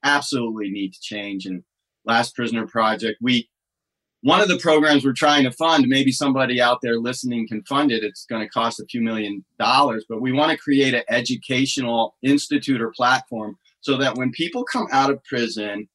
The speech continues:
they immediately go to school to learn how to get good jobs in the cannabis industry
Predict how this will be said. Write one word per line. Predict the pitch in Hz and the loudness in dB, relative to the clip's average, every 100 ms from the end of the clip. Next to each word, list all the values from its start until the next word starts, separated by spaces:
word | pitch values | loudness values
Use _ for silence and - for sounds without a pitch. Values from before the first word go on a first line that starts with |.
| _ | _
they | 127 123 | -2 2
immediately | 120 147 170 170 143 120 | 6 6 4 2 2 2
go | 135 | 0
to | 110 | -2
school | - - 156 110 95 104 _ _ _ _ _ | -4 0 0 0 -4 -12 _ _ _ _ _
to | - 127 | -2 0
learn | 139 147 151 | 2 2 2
how | 143 135 127 120 - | 2 4 4 2 -2
to | 123 110 | -2 0
get | 131 123 - | 0 0 0
good | 135 127 | -2 0
jobs | 123 113 107 | 0 0 -2
in | 110 | -6
the | 107 | -8
cannabis | - 165 151 107 110 | -6 -6 -4 -6 -8
industry | 104 104 - 107 101 | -12 -12 -8 -6 -6